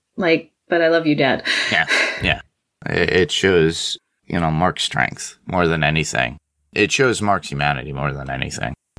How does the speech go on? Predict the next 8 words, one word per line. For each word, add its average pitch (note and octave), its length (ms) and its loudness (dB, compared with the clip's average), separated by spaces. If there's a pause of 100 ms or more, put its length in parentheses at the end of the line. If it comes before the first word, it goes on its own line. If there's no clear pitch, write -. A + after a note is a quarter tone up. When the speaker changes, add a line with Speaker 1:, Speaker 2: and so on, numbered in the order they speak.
Speaker 2:
too. D2 280 -2 (300)
Speaker 1:
Yeah. - 300 0 (680)
Speaker 2:
So - 160 -2
that F2+ 100 4
was D#2+ 120 2
your D2 80 0
number D2+ 200 0
five? D3 280 0